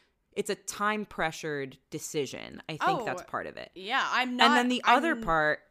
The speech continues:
Speaker 2: I'm, I just mean to say I'm not trivializing, belaboring the decision,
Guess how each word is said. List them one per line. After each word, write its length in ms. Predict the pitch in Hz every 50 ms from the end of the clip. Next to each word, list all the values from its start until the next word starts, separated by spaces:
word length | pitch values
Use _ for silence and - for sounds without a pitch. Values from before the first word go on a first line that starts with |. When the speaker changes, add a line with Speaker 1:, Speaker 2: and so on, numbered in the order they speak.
| _ _ _ _ _ -
Speaker 2:
I'm, 240 | - 208 226 247 254 -
I 80 | 262 277
just 140 | 294 302 -
mean 80 | 277 262
to 60 | 262
say 100 | 294 233
I'm 100 | 214 220
not 280 | 240 277 254 - - -
trivializing, 1040 | - - 262 285 262 285 247 226 214 202 202 190 196 202 190 214 202 190 190 190 - - 185 165
belaboring 840 | 180 196 185 180 175 180 185 208 233 220 214 208 196 190 180 180 180
the 60 | 170 175
decision, 680 | 175 175 - - - 247 240 196 190 113 104 120 151